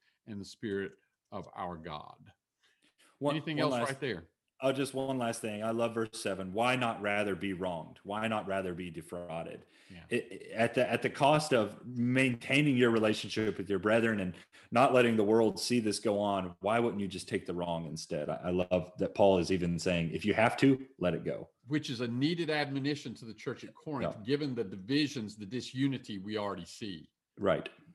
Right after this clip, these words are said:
Speaker 1: They
Speaker 2: Yeah.
Speaker 1: had problems with getting on the same page, and, and this is another manifestation of that. Then we come to chapter seven.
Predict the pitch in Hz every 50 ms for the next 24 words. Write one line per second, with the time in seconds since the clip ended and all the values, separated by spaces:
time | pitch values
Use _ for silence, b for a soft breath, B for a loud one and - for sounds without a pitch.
0 | _ 139 123 143 156 156 139 107 - - 135 123 113 104 101 - 101 101 90 87
1 | 110 113 - 117 104 98 92 90 - - 107 95 90 - - 107 101 95 87 82
2 | 82 85 - - _ _ _ 120 104 95 92 95 98 - - 117 98 95 110 -
3 | 113 101 90 98 107 104 98 98 98 95 92 92 90 - 98 92 - - 104 95
4 | 92 - - 87 80 76 85 82 82 - b b b b b b b - 254 262
5 | - 311 254 214 180 - - - 185 170 151 - - 139 120 113 98 - - -
6 | - - - - - 147 131 120 92 92 82 78 71 62 57